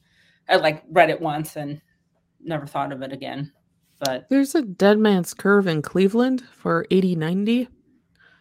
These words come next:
Speaker 1: Okay.
Speaker 2: Um, that I re-, I, I remember being spooked by and delighted by when I was a kid, 'cause we would be going to visit family in Cleveland.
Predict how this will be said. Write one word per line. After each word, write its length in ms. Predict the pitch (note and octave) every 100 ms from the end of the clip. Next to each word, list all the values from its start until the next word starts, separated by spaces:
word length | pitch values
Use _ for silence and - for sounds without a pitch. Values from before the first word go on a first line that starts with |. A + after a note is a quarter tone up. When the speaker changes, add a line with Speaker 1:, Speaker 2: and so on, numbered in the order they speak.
| _ E3
Speaker 1:
Okay. 360 | D#3+ C#3+ D3+ E3
Speaker 2:
Um, 500 | F3 E3+ D#3+ D#3 D3+
that 160 | E3 E3
I 100 | E3
re-, 260 | E3 E3+ -
I, 160 | E3 -
I 100 | E3
remember 460 | F#3+ F3+ D#3+ D#3 D3+
being 460 | D3+ E3 D#3 D3+
spooked 460 | D3 - - A#3+ -
by 300 | F3 D#3 D3+
and 180 | D3 D3
delighted 500 | D3 D3+ F3 E3 C#3
by 380 | D3 C3 C3 C#3 _ _ _ _
when 160 | D#3
I 80 | D#3
was 160 | D3 C#3+
a 60 |
kid, 400 | C#3 F3 D#3+ C#3+
'cause 320 | - C#3+ C#3 - _ _
we 160 | F#3 D#3+
would 160 | D3+ - - - _
be 140 | - E3
going 440 | D#3 D#3 D3+ D3
to 60 | C#3+
visit 280 | D#3 D3 C#3
family 340 | C#3+ C#3 C#3
in 60 | C3+
Cleveland. 520 | F3 F3+ D3+ C#3